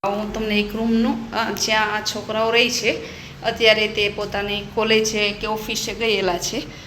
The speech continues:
પણ તમને એ ફેસિલિટી બતાવું. આપણે એ બધાય મોટાભાગના રૂમ પેક છે અને છતાં પણ એટલું મોટું પી જી છે તો અવેલેબલ જગ્યા પણ છે.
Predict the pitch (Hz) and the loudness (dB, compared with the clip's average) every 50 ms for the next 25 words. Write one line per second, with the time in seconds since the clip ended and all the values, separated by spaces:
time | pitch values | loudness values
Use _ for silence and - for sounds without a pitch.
0 | - - - - 208 196 202 240 240 240 233 240 240 233 233 - 214 202 - - | -16 -14 -8 -6 -6 -2 -2 -2 -2 -2 -2 -2 -2 -2 0 0 0 0 0 0
1 | 208 196 190 190 185 190 190 - 190 196 190 196 196 - 220 220 214 208 208 220 | 2 0 0 2 2 0 0 2 2 2 2 2 2 2 4 4 4 4 4 0
2 | 214 - - 294 240 233 233 226 233 240 240 254 233 226 233 233 226 226 254 233 | -4 -4 -4 -2 -2 -2 -2 -2 -2 -2 0 0 0 0 0 -2 -2 -2 0 -2
3 | 240 233 233 - 247 247 254 247 - - 277 277 277 - - - - - - 269 | -2 0 6 6 6 6 6 2 -2 -2 -2 -4 -6 -8 -12 -16 -14 -6 0 2
4 | 269 262 262 - - - - 277 269 277 349 320 - - 262 220 214 214 - 285 | 2 2 2 0 -2 0 2 2 4 6 6 6 6 6 6 6 6 4 2 -2
5 | 294 285 294 285 294 302 262 - 262 254 - - 262 254 220 262 269 240 233 - | 0 0 0 0 -2 -4 -4 -2 -2 -2 0 0 0 0 2 0 0 0 -2 -6
6 | - - - - - - 220 240 226 226 220 233 226 214 233 233 233 - 233 208 | -12 -18 -20 -14 -6 -2 0 2 2 4 4 4 4 4 4 2 2 0 -2 0
7 | 202 226 233 220 226 226 214 208 202 - 214 233 | 2 4 2 2 2 0 -4 -2 -2 -2 -2 -4